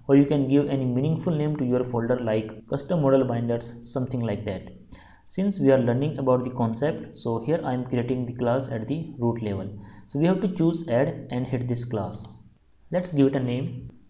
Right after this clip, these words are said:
custom binder. Hit the add button. Now as a first task, we need to inherit this class from iModel Binder interface. Let's do that. This interface is available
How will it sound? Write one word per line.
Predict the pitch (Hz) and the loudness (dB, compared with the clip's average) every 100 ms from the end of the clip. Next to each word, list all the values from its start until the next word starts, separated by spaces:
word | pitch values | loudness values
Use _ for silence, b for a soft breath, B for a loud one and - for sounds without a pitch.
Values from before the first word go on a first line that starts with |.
| - - | -20 -10
custom | 151 - 151 123 | -8 -4 -2 -2
binder. | 101 98 92 - - - - _ _ - - - - | -2 -4 -6 -12 -18 -20 -20 _ _ -20 -20 -16 -6
Hit | 151 | -2
the | 147 139 | -2 0
add | 127 120 | 0 0
button. | 113 120 170 - - - - | -2 -4 -6 -10 -14 -16 -4
Now | 131 123 | 0 2
as | 147 156 | 2 0
a | |
first | 160 196 190 | 0 0 0
task, | 185 190 190 | 0 0 2
we | 143 | 2
need | 139 151 | 2 2
to | 160 160 | 0 0
inherit | 139 175 180 | 2 2 2
this | 147 - | 0 0
class | 123 120 | 0 0
from | - 123 123 | -2 -2 -2
iModel | 147 156 151 127 120 | -2 0 0 0 0
Binder | 104 107 120 | 0 0 0
interface. | 127 120 113 107 101 - - - | -2 -4 -4 -4 -4 -6 -8 -8
Let's | 123 - | -8 -4
do | 123 | -2
that. | 104 95 - - - - - - - - - - - - - - - - - - - - _ - - - - - - - - - - - - - - - - - - - - - - - - - - - - - - - | -2 -4 -10 -14 -18 -20 -20 -20 -20 -20 -20 -20 -20 -20 -20 -20 -20 -20 -20 -20 -20 -20 _ -20 -20 -20 -20 -20 -20 -20 -20 -20 -20 -20 -20 -20 -20 -20 -20 -20 -20 -20 -20 -20 -20 -20 -20 -20 -20 -20 -20 -20 -14 -4
This | 127 | -4
interface | 135 135 175 175 202 202 | -2 -4 -4 -2 -2 0
is | 165 160 - | -2 -2 -2
available | 120 120 127 135 | 0 2 2 0